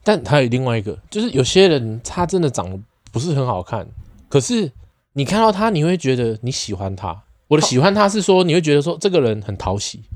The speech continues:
Speaker 2: 胖的很讨喜之类的。
Speaker 1: 对，比如说胖胖的男生，但是你会觉得说这个人可能他很风趣，或是他的行为，你会觉得，哎，我还，我还蛮喜欢他的，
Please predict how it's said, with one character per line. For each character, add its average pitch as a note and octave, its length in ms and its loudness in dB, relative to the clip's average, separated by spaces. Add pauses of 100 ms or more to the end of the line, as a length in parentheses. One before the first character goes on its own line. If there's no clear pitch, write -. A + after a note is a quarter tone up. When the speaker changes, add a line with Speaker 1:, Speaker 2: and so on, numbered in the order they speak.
Speaker 2:
胖 E3 200 0
的 B2+ 100 -4
很 G#2+ 140 -8
讨 A2 180 -10
喜 G#2+ 220 -12
之 A2+ 160 -20
类 G2 60 -14
的。 F#2+ 40 -14
Speaker 1:
对， E3+ 180 4
比 C3+ 140 -2
如 D3 60 2
说 F#3+ 100 8
胖 F3+ 160 2
胖 E3 160 0
的 A#2+ 100 -2
男 G#2+ 200 0
生， G#2 280 -2 (140)
但 G3 160 2
是 G3 240 -2 (160)
你 D3 160 0
会 G3 80 6
觉 F#3 80 4
得 E3+ 60 6
说 F#3 120 2
这 F#3+ 120 2
个 D#3+ 100 4
人 G#2+ 340 -2 (320)
可 - 80 -10
能 A#2+ 120 -2
他 E3+ 240 -2
很 A2 200 -8
风 C#3+ 320 -2
趣， - 360 -6 (520)
或 F3 120 2
是 E3+ 60 0
他 E3+ 140 2
的 C#3 120 4
行 A#2 400 -6
为， F#2+ 160 -2
你 B2 80 -8
会 C#3+ 60 -6
觉 C3 100 -6
得， C3+ 80 -6
哎， D#3+ 100 -8 (200)
我 G#2 220 -4
还， G#2+ 200 0
我 G2+ 100 -2
还 G#2 60 -2
蛮 G2 180 -6
喜 - 140 -12
欢 F2 200 -14
他 F2+ 100 -14
的， F2+ 160 -14